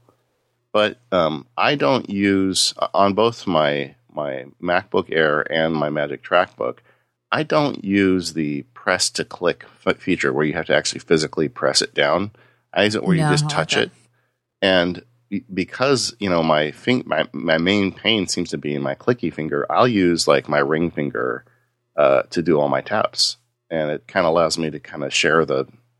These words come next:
Speaker 1: you know, the load for tapping and flicking, uh, with other fingers. Uh, it sounds, I don't know if that makes any sense, but it works for me. So, uh, and I do find that using the trackpad brings me some relief from that stuff.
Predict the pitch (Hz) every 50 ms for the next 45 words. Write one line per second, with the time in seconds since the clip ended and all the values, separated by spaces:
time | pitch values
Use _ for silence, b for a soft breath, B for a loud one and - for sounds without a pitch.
0 | _ _ _ _ _ - 76 65 62 64 64 - - 80 78 80 82 82 78 73
1 | 69 71 - - _ _ _ _ _ - - 62 - - 85 78 78 - 76 71
2 | 67 60 60 62 58 - _ _ _ _ _ _ _ _ _ _ - 98 92 -
3 | - 64 62 64 67 - _ - 73 71 69 64 71 87 90 82 - _ - -
4 | 87 92 90 80 - 98 98 - - - - - - - _ _ - 92 87 -
5 | - - - - - 87 - - 117 107 - - - 113 113 120 120 117 - 107
6 | 95 95 90 - - 87 76 - - - 87 69 67 - - - - 80 76 -
7 | _ _ _ _ _ _ _ _ _ _ _ _ - 127 127 151 202 - - -
8 | - - - - - - - - - 98 87 82 82 85 80 80 82 78 - 90
9 | 90 92 95 104 110 117 113 - 90 82 80 80 78 73 71 80 87 82 - 87
10 | 78 - - - 101 107 107 - - 73 65 67 69 - _ _ _ _ _ _
11 | - 85 85 82 - 78 76 - - 78 76 71 64 60 73 73 71 - - -
12 | - - - - - - - - - - -